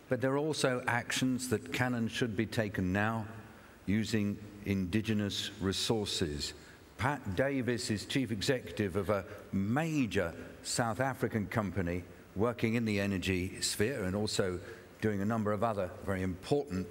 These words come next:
uh, industrial-related, uh, products. Pat, would you like to give your,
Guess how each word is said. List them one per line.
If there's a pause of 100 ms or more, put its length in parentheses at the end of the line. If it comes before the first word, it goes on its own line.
(440)
uh, (140)
industrial-related,
uh, (120)
products. (500)
Pat,
would
you
like
to
give
your,